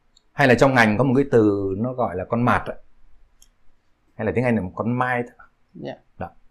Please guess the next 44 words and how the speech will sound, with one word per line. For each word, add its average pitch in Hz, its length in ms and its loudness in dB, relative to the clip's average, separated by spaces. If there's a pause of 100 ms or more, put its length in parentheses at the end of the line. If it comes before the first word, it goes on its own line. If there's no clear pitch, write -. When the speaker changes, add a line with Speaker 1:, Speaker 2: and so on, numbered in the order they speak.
(240)
Speaker 1:
Thì 139 120 0
khi 190 180 4
mà 156 100 6
bị 131 100 4
nhiễm 151 220 6
những 220 240 6
thứ 170 120 0
đó 160 120 4
đó, 196 200 -2 (280)
cái 147 80 -10
con 160 160 0
mai, 143 240 -2
con 143 100 0
mạt 113 160 4
á, 127 100 -2 (480)
thì 113 280 2
cái, 151 100 2 (460)
cái 185 100 -2
thức 220 100 -2
ăn 160 120 2
chăn 151 140 2
nuôi 151 160 2
nó 151 80 -2
có 151 140 -6
cái 170 100 -2
mùi 120 340 2
gọi 95 140 -4
là 87 280 -12 (320)
mùi 113 140 2
xả 110 320 2
hoặc 80 120 -4
là 113 60 0
mùi 113 160 0
chanh. 156 240 2 (300)
Speaker 2:
Dạ. 135 140 -18 (300)
Speaker 1:
Thì 117 120 -2
con 147 120 4
vật 123 120 2
nuôi 127 140 0
nó 131 100 -4
sẽ 131 140 -10
không 143 180 -6
ăn. 131 120 -4 (600)
Speaker 2:
Dạ. 135 60 -20